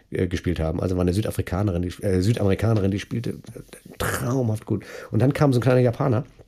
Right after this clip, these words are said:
muss man vorstellen, aus seinem Jahrgang, bestimmt der Beste und spielte fantastisch. Der setzte sich hin und wusste den ersten Akkord nicht mehr. Der hatte so einen Blackout. Der wusste den, <clears throat> macht, oder er machte den ersten Akkord und wusste nicht mehr weiter. Und du sahst den Schrecken in seinem Auge. Und dann nochmal, hat er nochmal versucht, den Akkord.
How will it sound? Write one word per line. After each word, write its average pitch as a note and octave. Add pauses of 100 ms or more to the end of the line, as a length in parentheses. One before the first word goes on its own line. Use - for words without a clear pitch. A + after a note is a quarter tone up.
(360)
muss -
man -
vorstellen, F#2+
aus D#2
seinem F2
Jahrgang, G2+ (440)
bestimmt -
der G2+
Beste A#2+
und E2+
spielte A2+
fantastisch. C3+ (220)
Der A#2
setzte C3
sich A2+
hin D#3 (400)
und A#2
wusste C#3
den A#2+
ersten B2
Akkord F3
nicht G2
mehr. D#2+ (360)
Der C#3+
hatte C3+
so C3
einen C3
Blackout. A2+ (240)
Der D#3+
wusste F#3+
den, D3 (240)
<clears throat> D3+
macht, F3+
oder D#3
er C3
machte G3
den D#3
ersten E3+
Akkord F3
und C#3+
wusste F#3
nicht E3
mehr D#3+
weiter. E3+
Und A2+
du A#2+
sahst C#3+
den D3+
Schrecken -
in F3+
seinem D#3+
Auge. C#3+ (420)
Und A#2+
dann C#3+
nochmal, E3+
hat D3+
er D#3+
nochmal F#3
versucht, C#3+
den C#3+
Akkord. C3+